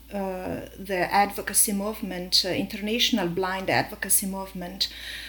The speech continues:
Um, so in the nineteen fifties, uh, and nineteen sixties, uh, uh, the, the model for the blind movement, uh,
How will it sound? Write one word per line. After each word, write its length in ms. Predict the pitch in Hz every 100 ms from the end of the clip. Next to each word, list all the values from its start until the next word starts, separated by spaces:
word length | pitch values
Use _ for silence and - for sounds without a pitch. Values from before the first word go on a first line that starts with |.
| -
Um, 440 | 214 214 220 190 -
so 160 | -
in 160 | 269 269
the 60 | 277
nineteen 420 | 302 339 320 247
fifties, 720 | - 254 - 202 190 190 190
uh, 340 | 185 190 202
and 140 | - 196
nineteen 440 | 214 240 233 208
sixties, 880 | 190 - 185 - - - 127 175 -
uh, 280 | 170 160 -
uh, 360 | - 196 190 185 -
the, 520 | 196 208 202 202 190 220
the 80 | 220
model 600 | 220 214 240 240 120 - - - - - - -
for 280 | - 208 190
the 400 | 190 175 170 165 -
blind 560 | 185 190 185 202 214
movement, 640 | 202 202 190 165 131 - -
uh, 80 | 175